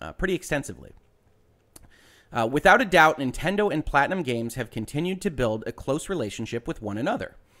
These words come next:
On Wii U, the developer supported the ill-fated console with The Wonderful One oh one, Star Fox Zero, and Bayonetta two,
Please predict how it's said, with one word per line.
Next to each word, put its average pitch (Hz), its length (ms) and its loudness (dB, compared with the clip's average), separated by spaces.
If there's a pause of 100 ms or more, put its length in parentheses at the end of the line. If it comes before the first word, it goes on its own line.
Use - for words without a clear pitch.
(320)
On 135 220 2
Wii 180 120 2
U, 143 220 0
the 135 100 -2
developer 131 440 0
supported 120 480 -4
the 117 160 -8
ill-fated 143 400 -4
console 120 440 -6
with 110 220 -10
The - 60 -8
Wonderful 107 420 -6
One 143 160 -2
oh 160 60 -4
one, 101 360 -10 (300)
Star 139 320 0
Fox 127 340 -2
Zero, 107 460 -6
and 156 240 -4
Bayonetta 120 400 -2
two, 117 400 -8